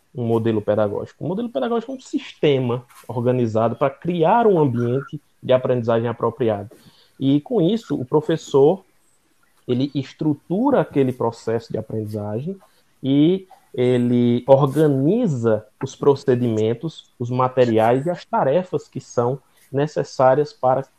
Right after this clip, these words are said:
concretizar, é, o processo de a-, de ensino-aprendizagem. São dezenas de opções de modelos, variações de um mesmo modelo. A gente pode citar três modelos específicos como exemplos: né? O modelo tradicional,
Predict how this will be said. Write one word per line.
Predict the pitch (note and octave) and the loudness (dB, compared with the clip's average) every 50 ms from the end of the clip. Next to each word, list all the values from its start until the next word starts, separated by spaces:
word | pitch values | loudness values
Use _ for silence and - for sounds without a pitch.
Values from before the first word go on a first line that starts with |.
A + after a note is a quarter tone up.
| _ - - | _ -6 -4
concretizar, | G3+ C4 D4 C4 B3+ - F3 E3+ E3+ - D#3 C#3 B2 A2 A#2+ A#2+ A#2+ A#2+ B2 - _ _ _ _ _ _ _ _ _ - | -4 -2 -2 -6 -6 -4 -4 -4 -4 -4 -4 -4 -4 -2 -2 -2 -2 -4 -6 -8 _ _ _ _ _ _ _ _ _ -6
é, | A2+ A2 A2 G#2+ A2 A2 A2 A2 - - | -2 0 2 4 4 4 2 2 0 0
o | - A#2+ A#2 A#2 A#2 A#2 A#2 A#2+ A#2+ - | 0 0 2 2 2 2 2 0 0 2
processo | B2+ B2 - - B2+ B2 B2 | 2 2 2 2 -2 -2 0
de | - B2 | 0 -2
a-, | B2 D3 - - | -2 -2 -4 -8
de | C3 B2 B2+ | -6 -4 -4
ensino-aprendizagem. | C3 B2+ - - - C#3+ D3 D3 C#3+ C3+ B2+ - B2+ A#2+ A2+ A2 A2+ G#2+ G#2 G#2+ G2+ G2 F#2+ A#2 - - - _ _ _ _ _ _ _ _ _ | -4 -6 -8 -8 -4 -2 0 2 2 2 0 0 -2 -2 -2 -2 -4 -2 -4 -4 -6 -6 -8 -10 -16 -18 -18 _ _ _ _ _ _ _ _ _
São | - G3 G#3+ A#3 A3+ | -2 -2 -2 -2 -4
dezenas | F3+ F3+ F#3+ - D3+ D#3 C#3 A#2+ A2 A2 B2 C3+ C#3+ C3+ B2 A2+ A2 | -8 -6 0 2 2 2 2 0 0 -2 0 0 0 0 -2 -2 0
de | A#2 | 0
opções | A#2+ A#2 - _ - - A2+ A#2 A#2 A2 G#2+ | 0 -2 -2 _ -6 -4 -2 -2 -2 -2 -2
de | A2+ | -2
modelos, | A2+ A2+ A2 G#2+ A2 A#2 A#2+ A#2+ A2+ G#2+ | 0 0 0 0 2 2 0 0 0 0
variações | A#2 A#2+ A#2+ A#2+ A#2 A#2 - - C3+ C#3 C3+ A#2+ | 0 0 2 2 0 0 -2 -6 -6 -4 -4 -2
de | A#2 | -2
um | A2 | -2
mesmo | A2 G#2+ A2 A#2 A2 | -2 -2 -4 -4 -6
modelo. | A2 A2+ G#2+ G#2 G#2 G#2 G#2+ G#2+ G#2 _ _ _ _ _ _ - | -6 -4 -4 -4 -4 -6 -6 -8 -10 _ _ _ _ _ _ -4
A | C3+ | -2
gente | D#3+ F#3+ F#3+ - | -2 -2 0 4
pode | E3+ E3+ F3 - | 2 2 2 2
citar | - F#3+ - - E3 F3 G3+ - - _ _ _ _ _ _ - | -6 -6 2 4 4 4 4 0 -6 _ _ _ _ _ _ -2
três | C3+ E3 D#3+ G#3+ A3 A#3+ | 0 2 2 2 0 -2
modelos | A#3 F#3+ C#3+ C#3 C#3 D#3 F#3 G3+ | -2 -2 2 2 2 2 2 -4
específicos | A3+ - _ - G3+ G3 - - E3+ C3+ - _ _ _ - | -12 -14 _ -8 -8 -8 -8 -4 -4 -4 -4 _ _ _ -8
como | - C#3 C#3 C#3+ | -4 -2 2 2
exemplos: | C3 A#2 A2+ B2+ C3+ B2+ B2+ - - | 2 2 2 0 -2 -2 -4 -8 -12
né? | G#2+ G#2 | -10 -8
O | C#3 | -2
modelo | C#3+ D3+ C#3+ C#3+ C#3 C3+ | 0 2 2 2 0 0
tradicional, | - B2 B2 C3 - - E3+ D#3 C3 B2+ - B3+ - _ | 0 0 0 0 0 -4 -2 0 2 0 0 -2 -6 _